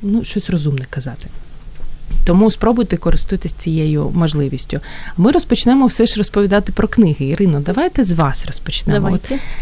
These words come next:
Speaker 1: з першої книжки улюблена книга Артура. Яка вона? Що
Speaker 2: І
Speaker 1: він любить читати? Я просто знаю, там дуже неочікувана відповідь
Speaker 2: <laughs>
Speaker 1: буде.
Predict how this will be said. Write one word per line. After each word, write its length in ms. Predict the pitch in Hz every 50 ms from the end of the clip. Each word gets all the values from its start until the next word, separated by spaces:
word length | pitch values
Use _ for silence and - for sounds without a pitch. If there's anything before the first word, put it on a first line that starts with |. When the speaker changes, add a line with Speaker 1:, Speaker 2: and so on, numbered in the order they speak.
| - - -
Speaker 1:
з 40 | -
першої 340 | - - 349 339 - 311 220
книжки 720 | - 247 277 349 381 - - - 226 220 196 180 175 175 - - -
улюблена 520 | 185 185 202 269 254 269 247 233 208 190 185
книга 340 | - - 220 226 180 180
Артура. 440 | 175 - - - 151 135 135 123 123 - - - - - - 160
Яка 320 | 180 175 - - 151 143
вона? 300 | 131 135 131 127 123 - - - - - - - - - - - - - - - - - - - - -
Що 180 | - - 247 269
Speaker 2:
І 20 |
Speaker 1:
він 160 | 277 294 240 214
любить 280 | 240 220 196 214 -
читати? 420 | - - 185 - 143 135 - 165 165
Я 100 | 185 190
просто 320 | - 190 175 - - 208
знаю, 320 | 208 233 240 247 220 190
там 240 | - - 175 180 180
дуже 300 | 175 170 202 202 190 196
неочікувана 640 | 190 185 185 - - - - - 165 175 175 175 185
відповідь 580 | 202 311 - - - 151 143 139 131 - - 254 - - -
Speaker 2:
<laughs> 160 | 220 - -
Speaker 1:
буде. 380 | 240 180 175 147 135 156 170